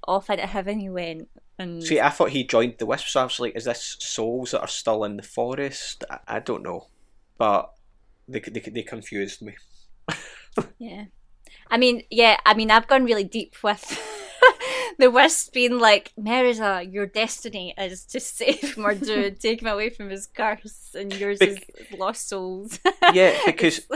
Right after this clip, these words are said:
Speaker 1: It's <laughs>
Speaker 2: she, she arrived at the, the kind of Stonehaven-esque looking rocks,
Speaker 1: Mm-hmm.
Speaker 2: and then she seen the wisps, and then they took her to the witch,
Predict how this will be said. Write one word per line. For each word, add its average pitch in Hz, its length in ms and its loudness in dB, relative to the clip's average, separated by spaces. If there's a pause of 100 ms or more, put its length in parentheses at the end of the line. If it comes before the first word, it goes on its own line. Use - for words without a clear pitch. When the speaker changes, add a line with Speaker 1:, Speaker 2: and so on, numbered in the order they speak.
(140)
Speaker 1:
It's 233 140 -14 (360)
<laughs> - 60 -
Speaker 2:
she, 170 200 2
she - 160 2
arrived 151 500 0
at 127 200 0
the, 113 460 2 (400)
the 117 160 -12 (240)
kind 110 200 -4
of 104 80 -10
Stonehaven-esque 120 1400 -4
looking 113 540 -8
rocks, - 580 -2 (240)
Speaker 1:
Mm-hmm. 220 160 -4
Speaker 2:
and 117 240 0
then 117 380 4 (380)
she - 160 -8
seen 117 240 -4
the 117 80 -2
wisps, - 580 -6
and 110 180 0
then 107 200 -4
they 113 160 0
took - 320 -8
her 110 80 -6 (100)
to 101 360 -4 (640)
the 104 160 -6
witch, - 420 -4